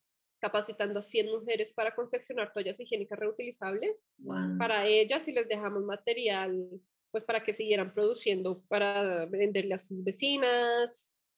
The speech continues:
Speaker 1: como que hicieran un poquito de emprendimiento de ellas. Y adicional a eso nos fuimos con nuestras amigas de la organización Poderosas Colombia para que ellas les dictaran un taller súper, súper chévere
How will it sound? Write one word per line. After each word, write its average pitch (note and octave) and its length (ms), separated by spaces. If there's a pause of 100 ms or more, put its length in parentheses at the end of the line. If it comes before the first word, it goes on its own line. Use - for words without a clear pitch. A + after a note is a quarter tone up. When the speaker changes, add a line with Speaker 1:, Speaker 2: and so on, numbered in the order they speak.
(240)
Speaker 1:
como B3 220
que B3+ 80
hicieran A3+ 260
un A3 80
poquito A3+ 260
de A#3 60
emprendimiento B3 560
de G#3+ 140
ellas. G#3 180 (480)
Y C#4+ 80
adicional C#4+ 460
a C4 80
eso C4 160
nos C4+ 180
fuimos A#3+ 240
con A3+ 120
nuestras A#3+ 340
amigas A3+ 320
de G#3 80
la A3 80
organización A#3+ 560
Poderosas A3+ 420
Colombia G#3+ 460
para G#3+ 160
que A3+ 80
ellas G3+ 140
les F#3+ 140
dictaran G3 420
un A3 140
taller G3 460
súper, A3+ 560
súper G#3+ 540
chévere G3 600